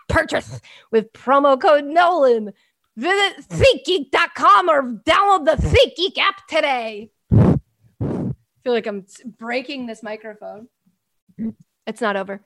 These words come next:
Use code Nolan for twenty dollars off your first SeatGeek order. W W W dot seatgeek dot com. That's Daffy Duck, folks. SeatGeek, Daffy Ducks.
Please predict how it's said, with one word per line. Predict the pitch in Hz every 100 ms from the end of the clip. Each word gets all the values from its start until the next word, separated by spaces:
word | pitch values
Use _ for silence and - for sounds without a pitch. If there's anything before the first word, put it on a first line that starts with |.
| -
Use | 339 349 180
code | - 339 302
Nolan | 254 302 311 294 285 277
for | 269 262
twenty | - - 339
dollars | 277 254 233 -
off | - - -
your | 233
first | 240 262 254
SeatGeek | - 254 - 233 -
order. | 254 339 403 - - - _ _ -
W | 427 370 349
W | 269 302 320 302
W | 254 285 294 285
dot | 240 269 285 - -
seatgeek | 170 480 - 226 277 339 - _ -
dot | 262 330 -
com. | - 330 240 208 214 220 - _
That's | 233 247 214
Daffy | 208 208 214
Duck, | 202 185 -
folks. | - 196 196 _ - _ _ _
SeatGeek, | - 247 247 240 233 _ _ _ -
Daffy | - 220 220
Ducks. | 208 147 _